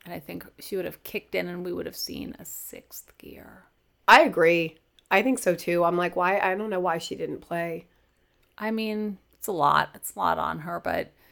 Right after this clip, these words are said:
Speaker 1: she is a superhuman. And
Speaker 2: Remember when,
Speaker 1: so
Speaker 2: remember in the Australian Open when it was, like, four thousand degrees and Serena played? And they had,
Speaker 1: It's
Speaker 2: they had to close the roof?
Speaker 1: It's always, like, a hundred degrees in the shade in
Speaker 2: I
Speaker 1: Melbourne.
Speaker 2: know. I know.
Speaker 1: It's like,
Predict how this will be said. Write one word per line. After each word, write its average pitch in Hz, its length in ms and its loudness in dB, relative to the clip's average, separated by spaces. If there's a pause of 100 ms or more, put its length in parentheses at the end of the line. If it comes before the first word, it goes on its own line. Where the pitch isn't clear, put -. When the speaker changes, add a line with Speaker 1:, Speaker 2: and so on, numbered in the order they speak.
(140)
Speaker 1:
she 202 220 -4
is 170 120 -2
a 170 80 -8
superhuman. 170 920 -6
And - 40 -4
Speaker 2:
Remember 240 340 6
when, 349 260 4
Speaker 1:
so 196 40 2
Speaker 2:
remember 202 360 6
in 254 80 2
the 247 100 0
Australian 190 500 2
Open 175 280 0
when 175 100 2
it - 60 0
was, 170 160 -2
like, 165 160 0
four 170 260 2
thousand 165 440 0
degrees 165 640 -4 (340)
and 170 240 -2
Serena 170 380 -4
played? 180 360 -6 (840)
And 180 100 -2
they 175 60 -2
had, 170 160 -4
Speaker 1:
It's - 60 -12
Speaker 2:
they 175 280 0
had 180 140 -4
to 175 80 -6
close 175 300 -4
the 175 100 -6
roof? 170 340 -4 (320)
Speaker 1:
It's - 200 -14
always, 165 300 -6
like, - 220 -16 (340)
a - 40 -20
hundred 170 460 -8
degrees 180 400 -12
in 185 80 -10
the 190 100 -10
shade 190 400 -10
in 196 220 -14
Speaker 2:
I 175 40 -10
Speaker 1:
Melbourne. 170 240 -10
Speaker 2:
know. 190 200 -12 (920)
I 170 80 -2
know. 156 200 -2
Speaker 1:
It's 101 80 -6
like, - 140 -18